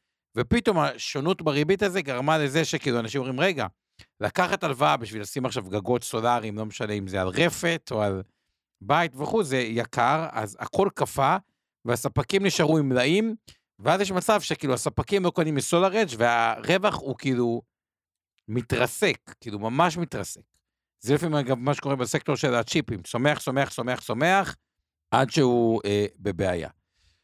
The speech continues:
וכדי להסביר את מה שאבנר אמר, אם המכפיל רווח באלפיים עשרים וארבע הוא מאה שלושים ואחד, כי הרווח יקרוס, באלפיים עשרים וחמש כבר מכפיל רווח צופים, שהרווח יגדל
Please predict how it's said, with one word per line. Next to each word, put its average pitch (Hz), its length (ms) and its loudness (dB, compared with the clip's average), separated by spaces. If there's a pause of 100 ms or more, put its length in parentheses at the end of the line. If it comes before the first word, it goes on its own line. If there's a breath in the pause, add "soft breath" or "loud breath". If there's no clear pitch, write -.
(180)
וכדי 107 480 0
להסביר 110 340 4
את 190 40 -2
מה 196 100 2
שאבנר 185 400 0
אמר, 214 280 2
אם 127 80 0
המכפיל 185 380 0
רווח 202 220 2
באלפיים 147 420 0
עשרים 139 260 -4
וארבע 147 220 2
הוא 117 100 0
מאה 156 180 0
שלושים 143 420 -8
ואחד, 120 440 0
כי 104 140 -4
הרווח 123 380 -2
יקרוס, 220 520 0 (480 soft breath)
באלפיים 120 440 2
עשרים 180 280 0
וחמש 185 440 2
כבר 135 180 0
מכפיל 131 340 0
רווח 170 420 0 (120)
צופים, 139 580 -2 (340)
שהרווח 147 560 0
יגדל 113 480 0